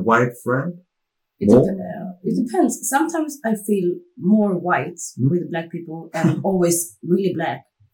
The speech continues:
Speaker 2: with white people.
Speaker 1: Because
Speaker 2: So,
Speaker 1: he knows
Speaker 2: yeah,
Speaker 1: why.
Speaker 2: I know, I know why. But that's a different part. But also,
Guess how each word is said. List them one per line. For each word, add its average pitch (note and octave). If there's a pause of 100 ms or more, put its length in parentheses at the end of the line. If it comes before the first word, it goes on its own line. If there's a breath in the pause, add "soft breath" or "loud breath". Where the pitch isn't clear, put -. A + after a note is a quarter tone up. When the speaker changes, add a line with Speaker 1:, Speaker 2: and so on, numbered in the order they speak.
(380)
Speaker 2:
with E3 (140)
white G#3+ (140)
people. B2
Speaker 1:
Because F3
Speaker 2:
So, E3
Speaker 1:
he E3+
knows D#3+
Speaker 2:
yeah, A3+
Speaker 1:
why. G#3+
Speaker 2:
I A3+
know, A3+ (100)
I C4
know G#3
why. D#3+ (680)
But G3+ (180)
that's A#3
a A3+
different A#3
part. E3 (340)
But G3+
also, A#3+